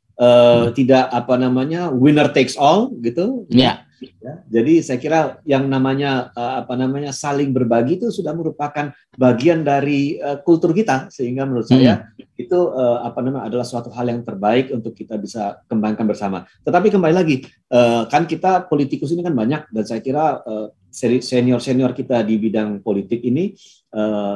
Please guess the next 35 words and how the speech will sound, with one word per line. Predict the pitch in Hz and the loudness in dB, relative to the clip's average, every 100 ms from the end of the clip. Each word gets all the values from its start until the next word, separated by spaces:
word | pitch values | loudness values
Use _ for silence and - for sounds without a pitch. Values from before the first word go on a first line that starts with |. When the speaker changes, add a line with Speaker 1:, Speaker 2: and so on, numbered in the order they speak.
| 98 | -6
Speaker 1:
bisa | 117 113 175 156 - | -6 -4 0 0 0
kemudian | 120 110 101 127 127 | -2 -2 0 0 2
duduk | 110 113 | 0 -4
bersama | 104 - 98 123 | -8 -8 -6 -4
untuk, | 135 117 123 - | -4 -6 -8 -10
eh, | 95 101 - | -16 -18 -6
memikirkan | 113 117 107 110 107 98 | -4 -2 0 -2 -2 -8
Speaker 2:
Hmm. | _ _ _ - | _ _ _ -4
Speaker 1:
kita | 214 160 | -2 0
bentuk | 139 131 127 - | 2 2 2 0
demokrasi | 123 131 127 120 131 | 0 2 0 -4 -6
kita | 127 139 123 | -6 -4 -4
depan, | - 143 147 | -4 -6 -6
ke | 123 | -8
depan | 127 131 | -4 -6
seperti | - 104 110 | -6 -8 -6
apa. | 104 95 117 | -6 -6 -6
Apalagi | - 127 110 131 185 170 | -2 0 0 0 0 0
kita | - 131 | -2 -2
berharap | 110 110 - - _ _ - | 0 0 0 -2 _ _ 0
tahun | 131 | 4
dua | 127 127 | 4 4
ribu | 123 123 | 4 2
dua | 123 | 2
puluh | 123 98 | 0 -2
empat, | 113 165 | -2 -4
Mas, | 127 151 - - _ _ | -2 -4 -6 -12 _ _
nanti | 110 107 160 160 | -2 0 0 0
kita | - 127 | 0 0
lihat, | 120 151 | 2 0
kita | - 135 120 | -4 -4 -4
berharap | 110 117 151 113 | -2 -4 -4 -8
akan | - 139 120 | -10 -6 -2
ada, | 131 123 127 - | 0 2 0 -2
eh, | 117 | -4